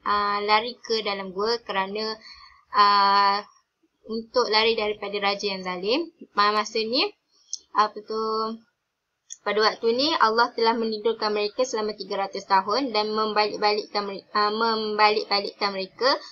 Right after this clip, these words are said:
supaya mereka ni tak terkena dengan cahaya matahari yang boleh menyebabkan, uh, mereka ni, uh, apa, kulit mereka ni ter-, terkena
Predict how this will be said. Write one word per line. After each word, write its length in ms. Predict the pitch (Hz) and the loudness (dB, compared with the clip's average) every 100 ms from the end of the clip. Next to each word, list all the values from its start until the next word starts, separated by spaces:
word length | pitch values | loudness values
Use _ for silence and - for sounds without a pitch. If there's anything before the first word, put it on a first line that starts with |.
| - | -16
supaya 360 | - 208 208 214 220 | -10 -6 0 0 0
mereka 320 | 214 208 226 | -4 -4 -4
ni 120 | 254 269 | -6 -6
tak 160 | - | -8
terkena 520 | 214 202 - 214 233 | -10 -10 -6 -4 -2
dengan 320 | 208 202 220 302 - - _ _ | -4 -2 0 0 -4 -20 _ _
cahaya 600 | - 214 220 214 214 226 | -2 0 0 -2 0 0
matahari 560 | 214 208 202 202 202 202 | 0 -2 -2 -2 -2 -2
yang 120 | 208 | -4
boleh 200 | 208 214 | 0 -2
menyebabkan, 680 | 208 196 202 196 - 247 320 - _ - - | -2 -6 -4 -4 0 0 0 -8 _ -20 -2
uh, 240 | - 208 208 | 4 6 4
mereka 320 | 214 214 - | 0 -4 -4
ni, 680 | 220 220 214 214 214 214 220 226 _ _ _ 208 | -4 -4 -4 -4 -4 -4 -8 -12 _ _ _ 2
uh, 200 | 202 208 | 4 2
apa, 100 | 262 - | -2 -4
kulit 240 | 233 214 | -4 -4
mereka 320 | 214 214 - 220 | -4 -6 -4 -4
ni 160 | 226 226 | -4 -6
ter-, 540 | - 226 214 214 214 220 _ _ _ _ _ _ _ _ _ | -4 -2 0 -2 -4 -8 _ _ _ _ _ _ _ _ _
terkena 880 | - 214 214 214 - 220 220 220 214 | -4 -2 -2 -6 -6 -6 -6 -8 -6